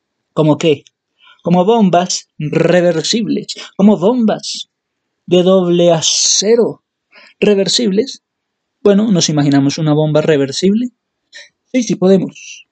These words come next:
Una bomba de doble acero, doble acero. Una bomba de vacío y una bomba de agua. Y una bomba de desplazamiento.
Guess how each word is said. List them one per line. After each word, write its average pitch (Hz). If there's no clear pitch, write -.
Una 220
bomba 208
de 170
doble 180
acero, 175
doble 165
acero. 160
Una 220
bomba 220
de 196
vacío 214
y 208
una 214
bomba 185
de 160
agua. 135
Y 190
una 208
bomba 143
de 160
desplazamiento. 156